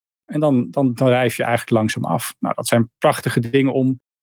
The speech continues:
om te zien, om die, om die lijnen, om die path dependencies binnen die organisatie, binnen die complexiteit van die organisaties en het speelveld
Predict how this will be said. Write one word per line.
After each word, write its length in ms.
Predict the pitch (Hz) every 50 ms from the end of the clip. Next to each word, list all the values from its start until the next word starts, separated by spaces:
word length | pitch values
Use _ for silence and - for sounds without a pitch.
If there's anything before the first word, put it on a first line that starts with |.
| _ _
om 160 | - 147 135
te 100 | - 131
zien, 200 | 117 156 185 165
om 120 | 135 123 123
die, 180 | 123 123 123
om 120 | - 127 127
die 200 | 123 117 113 120
lijnen, 400 | 123 131 143 156 151 147 139 -
om 100 | 120 117
die 120 | 120 117
path 260 | - - 147 139 131
dependencies 680 | - 123 - 156 160 156 143 131 - - 123 120 - -
binnen 320 | - 127 135 139 143 131
die 180 | 120 123 131 131
organisatie, 600 | 139 135 131 - 131 - 143 147 151 147 - 123
binnen 180 | 120 123 127 127
die 100 | 127 -
complexiteit 640 | 135 120 - 139 120 - - 123 - 139 143 139 -
van 120 | - 135
die 80 | 123 110
organisaties 640 | 131 131 - 139 120 143 139 139 143 135 - - -
en 60 | 131
het 100 | 123 -
speelveld 680 | - - 147 151 151 139 - 135 123 120 117 - _